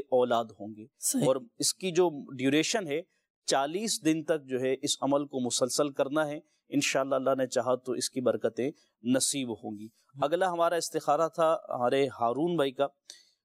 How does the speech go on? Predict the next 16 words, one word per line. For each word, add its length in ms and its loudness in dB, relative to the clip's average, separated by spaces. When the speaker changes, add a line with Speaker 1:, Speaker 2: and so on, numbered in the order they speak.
Speaker 1:
کہ 420 2
ہارون 300 -2
سلطانہ 500 -2
بنت 240 -6
غلام 260 2
فاطمہ 420 -2
کا، 140 0
کہ 180 -4
گھر 200 0
میں 220 -2
برکت 460 0
نہیں 400 -4
ہے۔ 80 -8
ان 240 0
کا 120 0
استخارہ 520 0